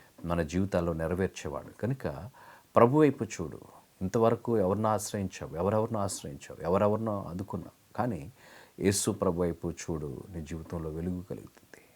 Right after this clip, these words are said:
నీ జీవితంలో శాంతిని, సమాధానాన్ని ఆయన ఇచ్చేటువంటి వాడు. నిరాధారంతో నువ్వు ఉన్నప్పుడు నీకు ఒక ఆధారాన్ని దేవుడిచ్చేవాడు. మనకు ఆధారమైనటువంటి వాడు, ఆలంబనైనటువంటి వాడు. గనుక ప్రభు వైపు చూద్దాం.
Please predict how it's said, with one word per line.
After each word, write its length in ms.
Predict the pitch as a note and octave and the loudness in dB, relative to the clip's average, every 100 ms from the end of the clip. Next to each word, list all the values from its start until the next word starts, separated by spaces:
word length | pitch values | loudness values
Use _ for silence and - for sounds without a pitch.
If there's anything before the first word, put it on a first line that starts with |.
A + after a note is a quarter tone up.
| _ _ | _ _
నీ 80 | E2+ | -6
జీవితంలో 480 | D#2+ F#2+ F#2+ F2+ E2 | -2 -2 0 -4 -4
శాంతిని, 580 | - F#2 G2 - - - | -4 -4 -4 -8 -12 -16
సమాధానాన్ని 800 | - E2 F2 F#2+ F#2+ F2 D#2 D2 - | -12 -4 -2 0 -2 -4 -8 -10 -12
ఆయన 140 | D#2+ D#2+ | -8 -8
ఇచ్చేటువంటి 480 | D2+ - - C#2+ D2 | -8 -10 -12 -14 -10
వాడు. 200 | A#1 - - - - - - - | -12 -12 -20 -20 -20 -20 -20 -2
నిరాధారంతో 920 | F#2+ G2+ A2 C3 A2 A2 G2+ F#2+ G2 | 6 12 12 12 8 4 2 0 0
నువ్వు 160 | F#2 E2+ | 0 0
ఉన్నప్పుడు 360 | F2+ F2 E2 | -2 -2 -4
నీకు 240 | E2 E2 E2+ | -6 -4 -6
ఒక 100 | E2 | -2
ఆధారాన్ని 680 | D#2+ F#2 C#3+ G3 E2+ A2 D3 | 0 2 4 2 0 -6 -8
దేవుడిచ్చేవాడు. 640 | D#3+ D#3+ D3+ - C3 - - _ _ _ D#2+ | -8 -8 -8 -10 -12 -12 -18 _ _ _ -12
మనకు 220 | D#2+ D2 | -8 -4
ఆధారమైనటువంటి 800 | D#2 E2 F#2 G2 F#2 F2+ E2+ - | -4 0 2 2 0 -4 -8 -12
వాడు, 220 | - - _ _ _ _ _ _ _ _ _ - E2 | -20 -20 _ _ _ _ _ _ _ _ _ -6 2
ఆలంబనైనటువంటి 840 | F2+ G2 G2+ F#2+ F2+ E2+ - - | 4 4 4 0 -2 -6 -10 -10
వాడు. 340 | - D2+ - | -12 -12 -4
గనుక 240 | F#2+ - - | -2 0 -2
ప్రభు 460 | D2 - G2+ G2 | -4 -2 0 2
వైపు 320 | A#2 B2 G#2 F#2 | 4 2 0 -6
చూద్దాం. 480 | - E2 D#2 D2+ | -6 -8 -8 -10